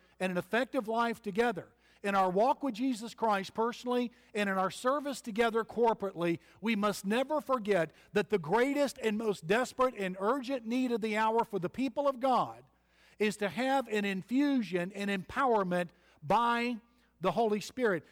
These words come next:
And Luke records this in Acts chapter two, how this really set the pattern for the early church. And he does this in all of chapter two. There is in chapter two an experience, an explanation, and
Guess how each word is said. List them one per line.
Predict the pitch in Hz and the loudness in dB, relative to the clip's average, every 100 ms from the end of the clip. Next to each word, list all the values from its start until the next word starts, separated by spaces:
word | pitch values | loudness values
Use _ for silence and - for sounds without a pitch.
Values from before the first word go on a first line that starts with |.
| _ | _
And | 185 190 | -4 0
Luke | 285 370 | 0 0
records | 240 190 247 262 214 | -4 -6 0 0 0
this | 156 151 113 - - _ _ _ _ _ _ _ - | -4 -6 -6 -16 -20 _ _ _ _ _ _ _ -8
in | 180 | -4
Acts | 196 214 | -4 -6
chapter | - 247 226 240 | -6 -6 -4 -8
two, | - 165 151 175 _ _ _ _ _ | -4 -2 -2 -8 _ _ _ _ _
how | - 196 | -2 0
this | 277 285 | 0 -4
really | 240 277 269 | -2 0 0
set | - 233 220 | -2 -2 -2
the | 208 | -6
pattern | 220 254 196 185 | -2 0 -2 -4
for | 196 | -4
the | 185 190 | -2 0
early | 185 | 0
church. | 196 - 262 147 - - _ _ _ _ _ | -4 -4 -4 -4 -8 -20 _ _ _ _ _
And | 190 | -4
he | 190 | -2
does | 175 247 349 | 0 -2 -2
this | 208 190 208 | -2 -2 -2
in | 185 | -4
all | 196 240 254 | -2 0 -2
of | 214 | -6
chapter | 220 202 180 202 190 196 156 | -4 -4 -4 -4 -4 -4 -8
two. | 233 196 135 - _ _ _ _ _ _ | 0 0 -2 -14 _ _ _ _ _ _
There | 190 214 | 0 0
is | 311 | -2
in | 269 240 | -4 -4
chapter | 247 262 - | -2 -2 -2
two | 214 - 254 180 165 185 _ _ | -10 -4 0 2 0 -4 _ _
an | 170 | -10
experience, | 156 - - 262 262 254 240 - - _ _ _ _ | -10 -8 -2 0 0 -2 -4 -12 -20 _ _ _ _
an | 160 175 | -4 -2
explanation, | 233 - 240 226 220 - 214 208 202 | -2 -2 -2 0 0 -2 -6 -6 -4
and | 185 214 220 214 | -4 -2 -2 -4